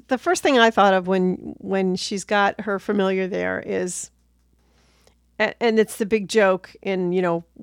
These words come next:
What We Do in the Shadows, is the familiar wants to be a vampire.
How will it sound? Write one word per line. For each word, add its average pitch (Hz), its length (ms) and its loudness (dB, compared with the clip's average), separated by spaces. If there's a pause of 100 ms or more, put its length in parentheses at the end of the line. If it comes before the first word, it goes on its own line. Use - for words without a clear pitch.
What 185 200 -2
We 196 100 -2
Do 180 100 0
in 175 80 2
the 170 60 -2
Shadows, 185 460 0
is 180 80 -8
the 185 80 -14
familiar 202 720 2
wants 196 400 0
to 196 80 -2
be 175 120 -4
a - 40 -6
vampire. - 520 -10